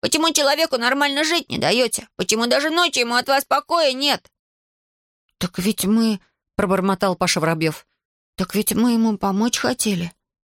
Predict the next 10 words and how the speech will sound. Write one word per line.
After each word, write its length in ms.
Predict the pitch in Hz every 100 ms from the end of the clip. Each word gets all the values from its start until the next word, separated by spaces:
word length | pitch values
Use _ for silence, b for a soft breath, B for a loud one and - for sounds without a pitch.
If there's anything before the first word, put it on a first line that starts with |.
| _ _ _ -
"Не 120 | 151
нужна 540 | 240 311 - 285 285
ему 180 | 277 277
ваша 260 | 269 269 254
помощь 400 | 254 254 240 -
ни 120 | 247
капельки", — 680 | - 247 240 220 - 185 - _ _ _
сказал 460 | - 180 175 185 -
Иван, 280 | 185 185 165
отвернувшись. 760 | 170 175 170 156 - -